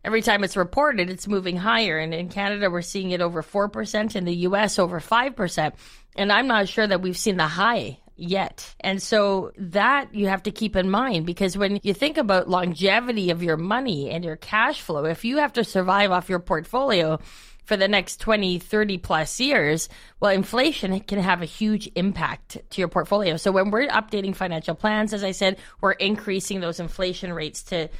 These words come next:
ensure that people aren't going to outlive their money. Again, a lot of our clients don't have that issue.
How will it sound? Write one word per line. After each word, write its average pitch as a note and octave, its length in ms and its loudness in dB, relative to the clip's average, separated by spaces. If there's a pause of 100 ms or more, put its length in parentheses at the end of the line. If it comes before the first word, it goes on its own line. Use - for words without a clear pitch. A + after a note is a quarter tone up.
(180)
ensure F#3 880 0
that F3 240 0
people A3+ 320 2
aren't G3+ 220 4
going F#3+ 200 4
to - 160 -2
outlive F#3 440 2
their D#3+ 160 4
money. D3 400 -2
Again, E3+ 320 0
a E3+ 40 2
lot F3+ 140 0
of F3+ 80 -2
our E3 120 -2
clients F3 320 -6
don't E3 160 -6
have F3+ 240 -4
that D3+ 200 2
issue. E3 520 4